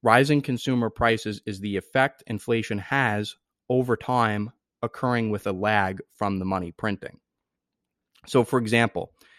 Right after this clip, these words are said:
what makes a currency valuable is not the currency itself. It's the goods and services that can be purchased with the currency. So, in other words, if you owned one percent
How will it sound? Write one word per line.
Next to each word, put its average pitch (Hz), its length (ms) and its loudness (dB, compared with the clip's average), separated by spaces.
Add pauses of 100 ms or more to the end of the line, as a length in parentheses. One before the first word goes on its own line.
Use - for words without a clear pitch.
(760)
what 131 220 8
makes 151 300 6
a 143 60 2
currency 131 580 0
valuable 98 720 0 (200)
is 107 160 0
not 120 240 0
the 110 80 -6
currency 113 480 -2
itself. - 540 -6 (140)
It's - 200 -4
the 120 100 -2
goods 131 320 2
and 139 140 2
services 117 540 -2
that 104 160 -2
can 104 160 -4
be 95 120 -6
purchased - 640 -6
with 107 240 -2
the 92 80 -8
currency. - 600 -8 (500)
So, 131 180 6
in 131 80 6
other 135 140 4
words, 127 400 2
if 120 180 -4
you 151 300 0
owned 123 520 0 (100)
one 139 300 0
percent 123 540 -2